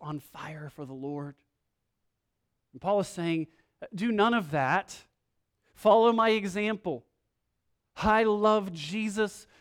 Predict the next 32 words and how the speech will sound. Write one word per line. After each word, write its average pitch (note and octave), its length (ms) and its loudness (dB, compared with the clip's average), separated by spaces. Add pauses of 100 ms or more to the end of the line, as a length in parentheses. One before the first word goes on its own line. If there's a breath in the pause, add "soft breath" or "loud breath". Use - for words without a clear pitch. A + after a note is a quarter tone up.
(140)
more G3+ 360 4
than G3+ 160 0
my F#3 180 2
own F3+ 180 2
life." C#3 320 -4 (1400)
And G3 120 -4
his G#3 140 -2
example F#3+ 580 -4
serves G#3+ 540 -2 (200 loud breath)
as G3+ 160 0
a G3+ 60 -4
summons A3 500 -2
for G3+ 220 2
all A3 220 4
of F3+ 120 0
us. C3 220 -4 (580 loud breath)
We A3 160 0
should A#3+ 220 -4
love G#3+ 320 4
Jesus F3+ 760 -2 (180 soft breath)
more A3 320 4
than A3 140 -2
our F3+ 140 4
own G3+ 340 2
lives F3+ 680 2 (300)
for F3 240 0
our C#3 160 2
whole E3 500 2
lives. G2+ 680 -14 (880)
In F#3 140 -2
our D3+ 260 -2 (160 soft breath)
teens, G#3+ 640 -4